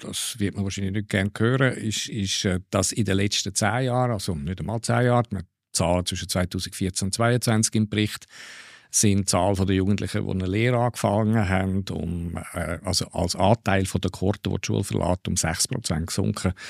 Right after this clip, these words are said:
Und da gehört Basel-, Basel-Land zu den Spitzenreitern im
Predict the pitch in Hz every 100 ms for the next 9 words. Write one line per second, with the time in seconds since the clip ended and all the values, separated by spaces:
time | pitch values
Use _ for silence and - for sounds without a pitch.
0 | - - - - 98 92 - 92 - 92
1 | - - - 95 - 95 82 92 - -
2 | - 92 92 - 92 95 - 98 92 90